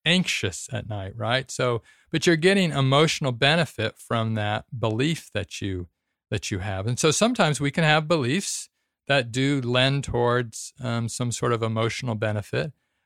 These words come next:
but that doesn't necessarily mean that those beliefs are wrong. And so when sometimes people use this question, they say, um, "You're just using your faith as an emotional crutch.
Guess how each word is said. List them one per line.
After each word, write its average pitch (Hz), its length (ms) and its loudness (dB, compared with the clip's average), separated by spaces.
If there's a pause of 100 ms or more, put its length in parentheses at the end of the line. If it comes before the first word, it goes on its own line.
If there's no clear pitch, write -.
but 143 140 2
that 156 180 6
doesn't 151 340 2
necessarily 135 800 2
mean 120 440 0
that 107 240 -2
those 107 280 0
beliefs 101 560 -4
are 110 160 -2
wrong. 113 400 2
And 110 80 -6
so 131 300 -2
when 139 160 -4
sometimes 202 420 2
people 147 300 0
use 127 240 0
this 117 120 -4
question, 127 460 -2
they 113 80 -2
say, 113 320 -4 (720)
um, 127 220 2
"You're 143 160 2
just 185 240 2
using 156 340 4
your 127 140 2
faith 139 300 2
as 117 160 0
an 120 80 0
emotional 117 500 -2
crutch. - 640 -2